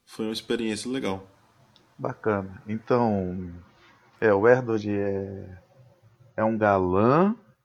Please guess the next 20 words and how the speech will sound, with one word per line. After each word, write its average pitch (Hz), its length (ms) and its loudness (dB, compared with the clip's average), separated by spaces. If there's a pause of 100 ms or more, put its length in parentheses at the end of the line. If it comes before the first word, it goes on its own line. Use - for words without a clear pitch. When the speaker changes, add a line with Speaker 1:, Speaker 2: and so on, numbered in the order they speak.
(720)
Speaker 2:
né? 113 280 0
E 107 520 -6
parece 151 380 -2
que 180 180 -2
na 143 180 -2
ideia 147 280 2
original 127 400 0
do 104 140 -2
filme, 131 640 -2 (560)
ele 123 140 -2
seria 151 320 2
bem 143 280 0
canalha, 120 580 4
né? 160 280 4 (760)
O 110 60 -10
personagem 120 440 2
seria 127 180 -2
bem 135 160 -6
canalha. 131 580 -4 (220)
E 208 380 -2